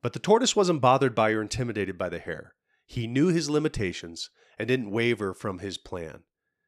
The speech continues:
He was going to stay consistent and wouldn't stop. And we all know the ending.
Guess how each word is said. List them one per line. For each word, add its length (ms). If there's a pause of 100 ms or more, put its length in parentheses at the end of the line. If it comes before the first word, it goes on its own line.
(100)
He 140
was 100
going 220
to 60
stay 240
consistent 680 (460)
and 100
wouldn't 220
stop. 400 (800)
And 100
we 120
all 120
know 140
the 180
ending. 280